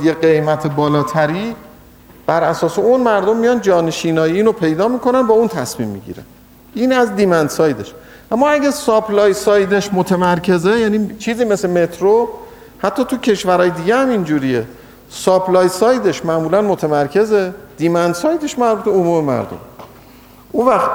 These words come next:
شیفت این، این می‌شه که مثلاً اینجا، اینی که این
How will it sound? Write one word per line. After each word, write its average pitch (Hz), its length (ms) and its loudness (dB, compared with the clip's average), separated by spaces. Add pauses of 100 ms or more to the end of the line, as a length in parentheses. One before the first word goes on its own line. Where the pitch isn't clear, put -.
(220)
شیفت - 560 -2
این، 269 260 2
این 262 260 0
می‌شه 151 240 -4 (680)
که 170 120 -2
مثلاً 202 580 2 (240)
اینجا، 196 640 2 (1700)
اینی 269 260 4
که 226 120 2
این 247 380 2